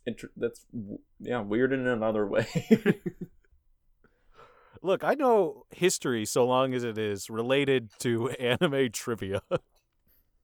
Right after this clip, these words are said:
Speaker 1: Ethan couldn't tell you when he was alive or what was going on elsewhere in the <laughs> world. But
Speaker 2: Mm-mm. I started listening to American History Tellers, and, uh, I've been listening to the whole series on the Cold War, and, uh,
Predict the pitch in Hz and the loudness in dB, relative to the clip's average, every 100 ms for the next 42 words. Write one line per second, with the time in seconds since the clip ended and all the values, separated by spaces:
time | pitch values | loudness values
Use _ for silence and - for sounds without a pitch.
0 | _ _ _ _ _ _ _ _ - _ | _ _ _ _ _ _ _ _ -20 _
1 | _ _ - - 127 110 104 104 101 101 | _ _ -20 -8 -4 -2 -2 -2 -4 -2
2 | 101 101 175 101 98 95 104 117 120 - | -2 -2 -4 -8 -6 -6 -6 -8 -12 -20
3 | _ _ - 110 107 104 101 107 101 101 | _ _ -6 -2 -2 -4 -4 -4 -4 -4
4 | 123 123 110 117 - 123 107 104 - 185 | -4 -6 -2 -2 0 -4 -4 -6 -2 -2
5 | - 190 - - - - 104 135 - - | -2 -6 -8 -16 -16 -8 -4 -4 -8 -4
6 | 123 160 139 127 135 - 120 123 113 107 | -2 2 2 2 -2 -2 -6 -4 -4 -2
7 | 110 117 101 104 - 123 139 131 135 135 | -4 -6 -10 -10 -8 -6 -2 0 0 -2
8 | 110 101 98 98 92 92 98 110 113 - | -6 -8 -8 -6 -6 -8 -8 -6 -6 -6
9 | 117 107 101 120 120 123 120 113 113 104 | -8 -6 -6 -2 -2 -4 -4 -4 -4 -6
10 | 101 - 110 104 107 117 120 - _ _ | -8 -6 -6 -6 -6 -4 -4 -8 _ _
11 | _ _ _ _ _ - 117 113 107 110 | _ _ _ _ _ -6 -2 0 -2 0
12 | 104 104 101 98 | 0 0 0 -2